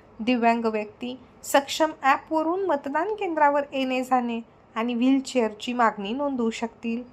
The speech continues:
मतदान केंद्रावर दिव्यांग व्यक्तींना सर्व मदत दिली जाणार आहे.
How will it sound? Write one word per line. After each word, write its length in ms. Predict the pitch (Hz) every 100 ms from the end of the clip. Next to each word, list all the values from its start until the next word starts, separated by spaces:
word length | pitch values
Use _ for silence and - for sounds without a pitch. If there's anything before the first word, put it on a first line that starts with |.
| - - - -
मतदान 520 | 240 240 247 247 262
केंद्रावर 580 | 262 269 269 294 330 339
दिव्यांग 480 | 285 285 294 330 381
व्यक्तींना 640 | 330 294 - 285 285 285
सर्व 380 | 330 - 269 233
मदत 340 | 269 254 233 240
दिली 280 | 226 220
जाणार 320 | 226 247 247 254
आहे. 240 | 254 320